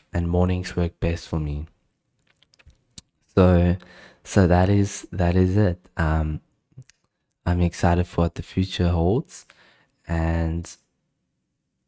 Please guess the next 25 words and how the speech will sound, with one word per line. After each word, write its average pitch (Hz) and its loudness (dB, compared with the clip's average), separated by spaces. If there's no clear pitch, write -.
if 95 -4
I 87 4
had 90 0
to 92 -2
give 87 -2
you 87 2
guys 85 0
one 85 -4
last 82 -6
piece - -10
of, 78 -4
um, 76 -4
word 95 6
or 80 4
encouragement, 82 -2
I'm 92 2
believing 92 0
that 85 -4
covid's 87 -4
gonna 78 -2
end 78 -4
soon, 78 -4
really 80 -2
and 80 -4
truly. 95 -2